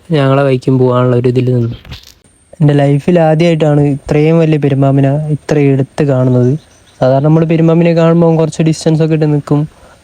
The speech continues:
അല്ലെങ്കിൽ കൂടുതൽ ആൾക്കാരൊക്കെ കൂടി അതിനെ പിടിക്കാനോ മറ്റു കാര്യങ്ങളൊക്കെ നോക്കും. ഞങ്ങളിവിടെ ഒന്നും ചെയ്തില്ല, അതിനെ അതിൻ്റെ വഴിക്ക് വിട്ടതാണ്. പിന്നെ നല്ലോണം ലേറ്റ് ആയതുകൊണ്ട്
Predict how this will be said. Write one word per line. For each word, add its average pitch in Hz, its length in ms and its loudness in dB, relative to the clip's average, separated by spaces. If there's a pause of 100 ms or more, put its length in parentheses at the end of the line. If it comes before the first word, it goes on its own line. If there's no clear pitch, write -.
(240)
അല്ലെങ്കിൽ 160 340 2 (380)
കൂടുതൽ 165 340 2
ആൾക്കാരൊക്കെ 165 520 0
കൂടി 165 200 2
അതിനെ 160 240 2
പിടിക്കാനോ 160 500 0
മറ്റു 156 240 0
കാര്യങ്ങളൊക്കെ 156 480 0
നോക്കും. 135 240 -2 (480)
ഞങ്ങളിവിടെ 160 640 2
ഒന്നും 170 200 2 (120)
ചെയ്തില്ല, 147 320 2 (300)
അതിനെ 139 420 0 (240)
അതിൻ്റെ 143 320 0
വഴിക്ക് 135 340 -2
വിട്ടതാണ്. 135 440 -2 (520)
പിന്നെ 139 260 0
നല്ലോണം 143 380 2
ലേറ്റ് 143 240 0
ആയതുകൊണ്ട് 151 360 2